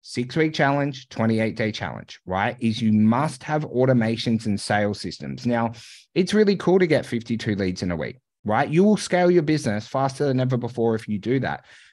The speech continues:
But if you do not have the right automations using A C R three six five off the back of your funnel so that when people opt into your paid ads, they can automatically book a call, you are going to be wasting sixty-five percent of your time with sales follow-ups of texts, emails, phone calls, and things like that,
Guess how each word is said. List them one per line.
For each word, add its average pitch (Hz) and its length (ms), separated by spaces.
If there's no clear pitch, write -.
But 113 120
if 127 120
you 143 120
do 214 100
not 196 180
have 160 220
the 151 80
right 127 300
automations 120 840
using 107 320
A 107 160
C 113 240
R 104 140
three 104 260
six - 260
five 101 300
off 98 160
the 92 80
back 87 340
of 117 120
your 120 100
funnel 160 360
so - 220
that 104 200
when 117 240
people 127 400
opt 107 260
into 110 300
your 107 100
paid 101 300
ads, 98 220
they 98 120
can - 220
automatically 101 640
book 95 260
a 90 60
call, 147 420
you 123 180
are 170 40
going 165 240
to 160 60
be 151 160
wasting 120 520
sixty-five 120 640
percent 110 300
of 104 100
your 104 120
time 98 420
with 92 120
sales 98 380
follow-ups 107 540
of 95 160
texts, - 420
emails, 98 480
phone 90 280
calls, 87 320
and 87 100
things 85 240
like 78 160
that, - 300